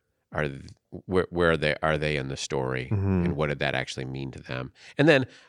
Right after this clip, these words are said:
Speaker 1: I think the other half of that, that we sort of alluded to, is where am I in the story? Like,
Speaker 2: Mm-hmm.
Speaker 1: what story am I really in?
Speaker 2: Yeah.
Speaker 1: Because the story I'm really in isn't life is about a peaceful,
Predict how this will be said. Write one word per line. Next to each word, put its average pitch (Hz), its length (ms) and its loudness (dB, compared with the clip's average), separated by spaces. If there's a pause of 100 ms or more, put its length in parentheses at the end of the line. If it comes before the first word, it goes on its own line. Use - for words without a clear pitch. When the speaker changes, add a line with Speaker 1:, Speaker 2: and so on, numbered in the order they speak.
Speaker 1:
I 117 40 -2
think 117 180 2
the 95 100 4
other 76 100 2
half 92 240 0
of 76 120 -4
that, 71 260 2 (400)
that 82 160 2
we 78 140 -4 (100)
sort 87 200 0
of 71 80 -4
alluded 87 340 4
to, 71 120 -2
is 76 100 -2
where 80 280 4
am 69 180 0
I 85 240 4
in 62 180 -4
the 65 100 -10
story? - 420 -4
Like, 92 220 2
Speaker 2:
Mm-hmm. 90 100 0
Speaker 1:
what 123 160 6
story 98 320 4
am 76 120 0
I 73 160 2
really 62 440 -6
in? 87 340 -12 (100)
Speaker 2:
Yeah. 92 220 -2 (500)
Speaker 1:
Because 90 300 0
the 85 80 0
story 101 400 4
I'm 92 260 2
really 73 320 0
in 71 240 -4 (140)
isn't 78 680 -2 (840)
life 80 400 0
is 82 140 -4
about 65 600 -4 (760)
a - 60 -10
peaceful, 73 800 -4